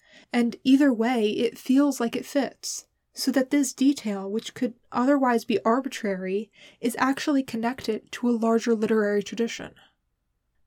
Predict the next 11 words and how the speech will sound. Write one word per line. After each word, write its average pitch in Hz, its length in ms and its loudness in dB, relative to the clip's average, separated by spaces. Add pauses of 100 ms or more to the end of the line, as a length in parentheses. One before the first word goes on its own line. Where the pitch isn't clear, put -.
Moving 262 300 -2
on, 202 400 -4 (160)
the 247 80 -4
first 285 320 -2
major 233 340 0
step - 360 -4
forward 196 500 -2
in 196 80 -4
the 202 60 -12
plot, 190 500 -4
and 226 180 -6